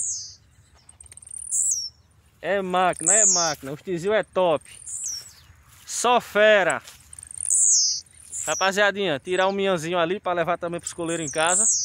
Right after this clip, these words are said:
E é isso aí. Vamos que vamos. Rapaziadinha, vamos que vamos. Tô tirando aqui o marmelozinho. Olha que marmelo top. Pra levar pra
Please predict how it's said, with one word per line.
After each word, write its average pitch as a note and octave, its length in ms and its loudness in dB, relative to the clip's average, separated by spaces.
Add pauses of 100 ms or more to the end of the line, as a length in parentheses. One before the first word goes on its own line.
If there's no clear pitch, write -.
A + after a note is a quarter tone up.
(460)
E C#3 100 -10
é D#3+ 60 -4
isso F3+ 180 -8
aí. G#3+ 320 -6 (260)
Vamos D3+ 220 -12
que A3 100 -12
vamos. D3 300 -6 (640)
Rapaziadinha, F3+ 520 -2
vamos F#3 180 -4
que G#3 120 -8
vamos. C3+ 400 -6 (1000)
Tô E3 100 -12
tirando E3 280 -2
aqui E3 160 -6
o E3+ 40 -6
marmelozinho. D#3 640 -4 (320)
Olha D3 100 -14
que F3 100 -16
marmelo E3 360 -2
top. C3+ 300 -6 (1400)
Pra C3+ 120 -8
levar C#3+ 280 -2
pra C#3+ 320 -4